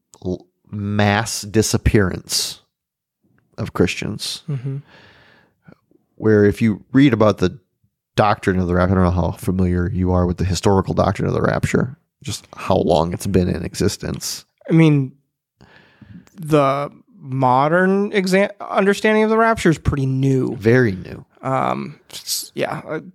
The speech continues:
Speaker 1: You know, very, very,
Speaker 2: Yeah.
Speaker 1: very new. So, meaning, when we say new, we mean, like, you know, Martin Luther, John Wesley, John Calvin, the reformers would have been like, "The what?
Speaker 2: Yeah.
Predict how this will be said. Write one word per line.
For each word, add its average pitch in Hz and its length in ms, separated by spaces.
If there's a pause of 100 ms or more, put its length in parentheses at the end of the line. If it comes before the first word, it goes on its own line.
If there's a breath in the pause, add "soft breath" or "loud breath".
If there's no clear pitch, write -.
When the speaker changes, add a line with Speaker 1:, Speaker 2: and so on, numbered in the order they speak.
Speaker 1:
You 113 80
know, - 160
very, 107 360
very, 98 260
Speaker 2:
Yeah. 98 40
Speaker 1:
very 95 320
new. - 320 (200)
So, 92 400 (640 soft breath)
meaning, 120 360
when 107 300
we 104 100
say 123 180
new, 113 320
we 101 120
mean, 101 220
like, 92 380 (960)
you 101 80
know, 98 60
Martin 101 300
Luther, 95 580 (300)
John 98 260
Wesley, 92 760 (760)
John 98 240
Calvin, 87 800 (260)
the 98 120
reformers 92 840 (220)
would 101 80
have 95 60
been 90 160
like, 90 240
"The 85 100
what? 90 400 (500)
Speaker 2:
Yeah. 131 200